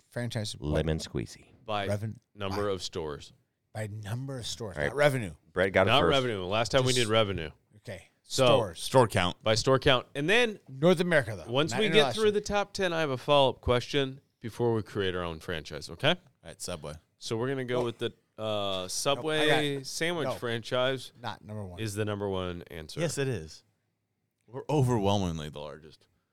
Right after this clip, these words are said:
Speaker 4: And then
Speaker 1: More than
Speaker 4: go, go ahead.
Speaker 1: McDonald's?
Speaker 4: Go
Speaker 1: More than McDonald's.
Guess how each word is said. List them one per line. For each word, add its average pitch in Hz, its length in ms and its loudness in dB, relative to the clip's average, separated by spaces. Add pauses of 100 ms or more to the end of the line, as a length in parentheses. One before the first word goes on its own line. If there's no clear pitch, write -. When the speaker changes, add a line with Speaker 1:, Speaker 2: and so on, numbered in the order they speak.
(260)
Speaker 4:
And 110 80 0
then 120 40 4
Speaker 1:
More 196 100 8
than 202 80 8
Speaker 4:
go, 139 40 8
go 131 60 6
ahead. 113 60 0
Speaker 1:
McDonald's? 160 580 4 (260)
Speaker 4:
Go - 60 -20 (340)
Speaker 1:
More 160 120 4
than 180 80 2
McDonald's. 113 540 0